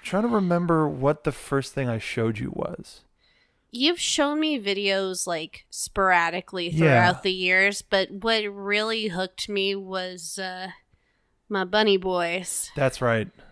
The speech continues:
Speaker 1: It was, it was Play Pals, and then when Bunny Man came around, that's what it was. So,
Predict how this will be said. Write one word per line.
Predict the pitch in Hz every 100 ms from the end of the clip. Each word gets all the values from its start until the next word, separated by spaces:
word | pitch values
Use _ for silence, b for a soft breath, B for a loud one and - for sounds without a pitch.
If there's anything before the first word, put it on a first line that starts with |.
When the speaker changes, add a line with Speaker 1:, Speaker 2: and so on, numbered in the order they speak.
| _
Speaker 1:
It | -
was, | 135 120
it | 165
was | 135 123
Play | - 139
Pals, | 131 131 120 110
and | 117 117
then | 113 110 110 110
when | 120 113
Bunny | 117 113
Man | 110 107
came | 104 113
around, | 110 107 104
that's | 104 104
what | 113
it | -
was. | - - - _ B B B
So, | - 151 135 131